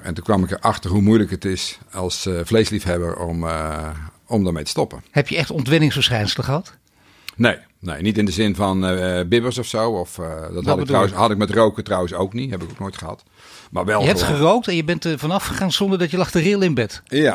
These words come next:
Speaker 1: ja.
Speaker 2: Nou, dat
Speaker 1: Met,
Speaker 2: vind ik
Speaker 1: met
Speaker 2: echt
Speaker 1: roken
Speaker 2: knap.
Speaker 1: had ik ook die. Ik, maar daar ben ik ook redelijk geleidelijk mee gestopt, moet ik zeggen. Maar ik heb nooit, eh, inderdaad de bibbers gehad of zo. Maar wel gewoon heel moeilijk. En, en dat had ik met vlees precies hetzelfde. Dat ik dacht van, ja, dat, dat, ja,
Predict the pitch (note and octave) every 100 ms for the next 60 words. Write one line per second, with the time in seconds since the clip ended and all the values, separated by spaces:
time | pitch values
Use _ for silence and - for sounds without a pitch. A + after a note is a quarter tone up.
0 | - A2 F2+ C#3+ G2+ - G2 D3+ B2 E3+
1 | A#2+ A#2 B2 G#2+ F#2 F#2 G#2 G#2+ A#2+ B2+
2 | C#3+ C#3 B2 - B2 C#3 B2+ B2+ C3+ B2+
3 | A#2+ - C#3 D3 C3+ C#3+ C#3+ B2 A2+ A2
4 | G#2 B2 A2+ A2 F#2+ G2 F#2 G2 F2+ F#2+
5 | G#2 A#2+ - A2 F#2+ - G#2+ B2+ C3+ C#3+
6 | G2+ G#2+ F#2+ A2 D#3 D3+ F2+ - G#2+ F#2
7 | - G2+ G2 A2 G2+ F#2+ C3+ A2+ - A#2
8 | E2 - F#2 E2 E2 E2+ E2+ F2 - E2
9 | D#2+ G#2 - D#2 D#2+ E2+ - - E2+